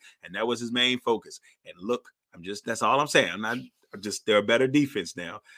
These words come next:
Uh, but Micah Parsons has been an amazing rookie. I got him at number five.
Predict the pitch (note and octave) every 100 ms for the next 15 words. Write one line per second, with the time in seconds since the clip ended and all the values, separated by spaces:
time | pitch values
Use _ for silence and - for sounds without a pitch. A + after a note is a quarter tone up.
0 | - F#2+ F#2+ F2+ G#2+ A2+ A#2+ - A2+ A2
1 | G#2 F#2+ G2 G#2 G2 F#2 G2+ A#2 A#2+ G#2
2 | G2 G#2 - G2 F#2+ _ - G2+ G2+ F#2+
3 | F2+ F2+ F2 - E2 -